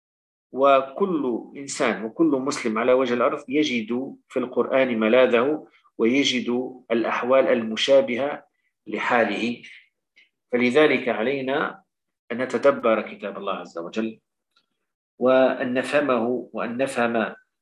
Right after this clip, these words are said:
كل آية وسياقها والزمن الذي نزلت فيه وحالة المجتمع في ذلك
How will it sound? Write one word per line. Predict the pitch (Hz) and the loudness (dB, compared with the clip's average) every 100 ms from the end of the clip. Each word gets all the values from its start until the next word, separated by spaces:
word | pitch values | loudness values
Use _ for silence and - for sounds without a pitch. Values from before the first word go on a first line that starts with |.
| _ _ | _ _
كل | - 320 135 | 2 4 4
آية | 131 143 156 151 147 170 180 180 _ _ _ _ _ _ _ _ - | 4 4 4 2 -2 -4 -6 -10 _ _ _ _ _ _ _ _ -4
وسياقها | 120 143 143 - - 131 147 139 127 110 104 - - _ | 2 4 4 0 -4 2 2 2 -2 -4 -4 -6 -14 _
والزمن | 120 120 120 110 151 151 127 | -2 0 0 0 0 0 -2
الذي | 120 113 117 | -2 -2 -4
نزلت | 113 107 107 101 | -6 -6 -6 -6
فيه | - 131 - - _ _ _ _ _ | -4 -4 -4 -12 _ _ _ _ _
وحالة | 113 120 117 - - 170 143 123 127 123 - - 123 | 2 4 4 2 2 4 4 2 2 0 -2 -8 -4
المجتمع | 110 120 - 147 135 101 92 - _ _ _ - | -4 -6 0 0 2 -2 -6 -12 _ _ _ -6
في | 113 | 0
ذلك | 120 123 113 117 110 107 | 2 2 0 -2 -2 -2